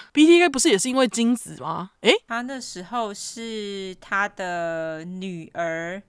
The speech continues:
Speaker 2: 先找到他的女儿。
Speaker 1: 哦，对了，对，对，因为女儿跑去做D N A检测嘛，对不对？
Speaker 2: 对，对，对，没错。所以后来才找到他的。
Speaker 1: 对，所以D N A技术对出快之重要，我们就在周年带给你们跟D N A技术相关的案件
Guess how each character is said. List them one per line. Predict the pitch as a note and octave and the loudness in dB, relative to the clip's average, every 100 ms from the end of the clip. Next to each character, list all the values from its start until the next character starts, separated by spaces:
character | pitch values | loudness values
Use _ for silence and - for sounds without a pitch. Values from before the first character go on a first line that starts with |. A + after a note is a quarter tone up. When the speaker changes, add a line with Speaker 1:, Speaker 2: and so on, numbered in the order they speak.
| _ | _
Speaker 2:
先 | - C4+ | -8 -2
找 | G#3+ | 0
到 | G3+ | 0
他 | G#3+ G3+ | 2 2
的 | F#3+ | 0
女 | D#3+ C#3+ | -4 -12
儿。 | E2+ D2+ - | -14 -14 0
Speaker 1:
哦， | G3 G3 | 4 4
对 | - | 6
了， | G3+ | 4
对， | F3 F#3+ | 4 2
对， | F#3 - | 0 2
因 | A3 | 4
为 | C4 | 6
女 | G#3 | 4
儿 | F3+ | 2
跑 | E3+ D#3+ | 2 0
去 | G#3+ | 0
做 | G3+ G3 | 0 0
D | F#3+ F3 | 0 0
N | |
A | F3 E3+ | 0 -2
检 | E3 D#3+ | 0 -2
测 | - - F3 | -2 -4 -4
嘛， | E3+ - | -4 -10
对 | - | -10
不 | F3+ | -10
对？ | F#3 - | -12 -8
Speaker 2:
对， | A3+ G#3+ | -4 -4
对， | F#3+ F3+ | -4 -8
对， | F3 E3 D#3+ E3+ - | -6 -8 -8 -14 -14
没 | F3 | -14
错。 | - F#3+ D#3+ D#3+ | -12 -10 -10 -12
所 | - G3 G3+ | -16 -10 -8
以 | G3+ F#3 F3 | -8 -8 -6
后 | F#3 | 0
来 | F#3+ | 0
才 | F3+ E3+ | 0 -8
找 | D3 | -10
到 | C#3+ D#3 | -10 -12
他 | - C#3+ | -12 -14
的。 | - - | -14 -4
Speaker 1:
对， | F3+ D#3+ F3 _ | -2 -2 -4 _
所 | - G3 | -2 -2
以 | F3+ | -2
D | F#3+ F#3+ | -2 0
N | F#3+ | 2
A | G3 G3 | 2 0
技 | - G#3 | -2 -4
术 | F3+ G#3 | -2 0
对 | G3+ F#3 | 0 0
出 | - - G3+ | 0 -2 -2
快 | F#3 A#3+ G3 | 4 6 6
之 | E3+ F#3 | 2 -8
重 | F3 G3 F3+ | -2 0 0
要， | F#3 E3 | 2 2
我 | E3+ | 0
们 | E3+ | -4
就 | E3+ | -2
在 | F#3+ G3 | -2 -2
周 | - F3+ F#3+ | -2 -2 -2
年 | F#3 F3+ F#3 - | -4 -6 -10 2
带 | F#3+ | 2
给 | F3+ E3 | 4 0
你 | E3+ | 0
们 | D#3 D3 D3 - | -2 -4 -8 -2
跟 | F#3 F3+ | 0 0
D | - F3 | 0 0
N | E3+ | 2
A | D#3+ | 0
技 | E3 F#3+ | -2 -4
术 | F3 F3+ | -2 -2
相 | E3+ F#3 D#3+ | 0 -2 -2
关 | D#3+ D#3 | 0 -2
的 | D3+ | -2
案 | - D3+ | -4 -6
件 | - D3+ C3+ | -6 -6 -8